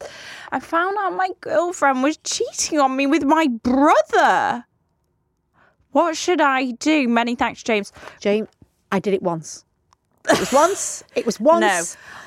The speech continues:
Speaker 1: Oh,
Speaker 2: Okay.
Speaker 1: James, darling. That's shit. That's really shit.
Speaker 2: Shag a sister.
Speaker 1: No. Um,
Speaker 2: No?
Speaker 1: fuck her off and fuck him off. Fuck them both off and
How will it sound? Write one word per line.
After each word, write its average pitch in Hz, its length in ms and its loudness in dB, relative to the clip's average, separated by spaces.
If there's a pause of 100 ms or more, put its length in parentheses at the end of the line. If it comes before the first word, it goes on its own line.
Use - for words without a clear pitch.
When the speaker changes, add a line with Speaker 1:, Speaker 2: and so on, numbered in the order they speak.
Speaker 1:
Oh, 247 180 4 (100)
Speaker 2:
Okay. 254 100 0
Speaker 1:
James, 302 680 2
darling. 226 1400 0 (1000)
That's 185 260 -2
shit. 180 500 0 (420)
That's - 300 -6
really 165 340 0
shit. 147 340 -4
Speaker 2:
Shag 202 200 0
a 202 60 -2
sister. 165 420 -8 (680)
Speaker 1:
No. 160 320 -2 (520)
Um, 196 400 2
Speaker 2:
No? 214 280 -8
Speaker 1:
fuck 262 240 -2
her 180 140 2
off - 500 -4 (140)
and 190 300 -2
fuck - 240 -4
him 196 200 0
off. 147 380 -2
Fuck - 220 -6
them 190 160 -6
both 185 280 -2
off 160 460 -6
and 175 300 -4